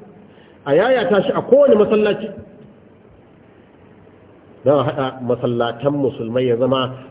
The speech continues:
innal masajida lillah. Ba za a kira wani ba sai Allah shi kaɗai.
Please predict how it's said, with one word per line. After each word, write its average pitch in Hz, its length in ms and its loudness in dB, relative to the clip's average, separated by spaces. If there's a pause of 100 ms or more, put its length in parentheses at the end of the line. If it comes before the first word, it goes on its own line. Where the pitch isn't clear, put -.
(200)
innal 143 220 2
masajida 127 500 0
lillah. 117 640 -2 (560)
Ba 113 160 -4
za 147 120 6
a 151 340 0 (200)
kira 151 240 2
wani 147 160 2
ba 143 160 0
sai 147 80 2
Allah 135 360 -2
shi 92 80 -14
kaɗai. 107 300 -10